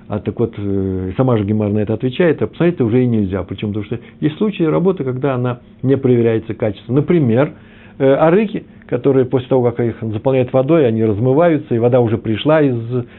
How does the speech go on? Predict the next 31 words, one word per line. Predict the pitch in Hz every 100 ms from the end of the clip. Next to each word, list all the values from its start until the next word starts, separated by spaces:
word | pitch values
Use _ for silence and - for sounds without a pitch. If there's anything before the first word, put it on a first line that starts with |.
| -
общего | 117 - 123
канала, | 127 127 117 107 - -
они | 131 131
покрыты | 131 - 127 110
водой, | 110 135 156 151 - -
и | 110
уже | 110 101
теперь | - 101 98 - -
качество | 110 - -
это | 98 -
проверить | 95 92 90 -
нельзя. | 92 85 85 - - - - - - - - - -
Вот | -
в | -
таком | 113 113
случае | - 151 104
у |
них | 98
остаётся | 95 - 113 -
только | 147 95
досада. | 92 - - - - - - -
Есть | 196 196
ещё | - 92
четвёртый | - - 196 196 -
случай, | 151 - -
когда | 117 113
на | 107
самом | 120 107
деле | 98 98 98
он | 127 107
сказал | - 101 98 90